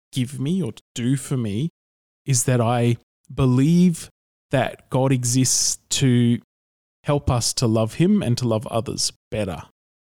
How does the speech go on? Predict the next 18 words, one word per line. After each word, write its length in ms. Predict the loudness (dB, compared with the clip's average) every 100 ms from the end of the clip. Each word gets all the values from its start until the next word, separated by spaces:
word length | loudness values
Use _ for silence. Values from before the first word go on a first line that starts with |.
| _ _ _ -4
And 200 | -2 0
one 220 | 2 2
way 140 | 2 0
I 80 | 0
can 180 | 0
love 240 | 0 0 -2
others 280 | -6 -4 -4
better 320 | -2 0 2
is 140 | 0 0
to 120 | -4
demonstrate 640 | -2 0 0 0 -2 -4 -4
this, 520 | -6 -4 -2 -2 -4 _ _ -18
this 220 | -8 -8
generosity, 920 | -4 -4 -4 -2 -4 -4 -4 -2 -2 -4
this 420 | -6 -6 -6 -6 _ _ _ _ _ -6
giving, 480 | -2 0 -2 -2
self-giving, 800 | -2 -2 -2 -4 -4 -2 0 0
self-sacrificing 1300 | 0 -2 -2 -2 -4 -6 -8 -14 -8 -4 -4 -4 -6